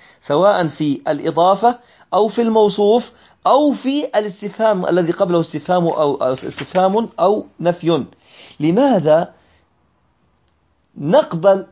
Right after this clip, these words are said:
المبتدأ نكرة؟ ما الذي حدث في المبتدأ النكرة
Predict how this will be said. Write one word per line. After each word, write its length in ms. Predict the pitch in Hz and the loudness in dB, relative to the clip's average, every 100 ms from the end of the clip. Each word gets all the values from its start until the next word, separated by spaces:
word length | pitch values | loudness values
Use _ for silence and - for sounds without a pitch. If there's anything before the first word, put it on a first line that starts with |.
| 190 | -10
المبتدأ 580 | 160 185 170 196 175 | -6 -6 -2 -2 -2
نكرة؟ 440 | 180 143 131 104 82 _ _ _ _ _ _ _ _ _ _ _ _ - | -2 -4 -4 -8 -10 _ _ _ _ _ _ _ _ _ _ _ _ -2
ما 100 | 214 | 0
الذي 400 | 285 285 254 233 | 4 2 2 0
حدث 420 | 185 285 240 302 | 2 2 2 -2
في 400 | 294 214 190 - | -4 -4 -6 -2
المبتدأ 680 | 170 214 202 214 180 - 175 | -2 -2 0 2 2 2 0
النكرة 560 | 170 214 214 240 262 | 0 0 2 2 2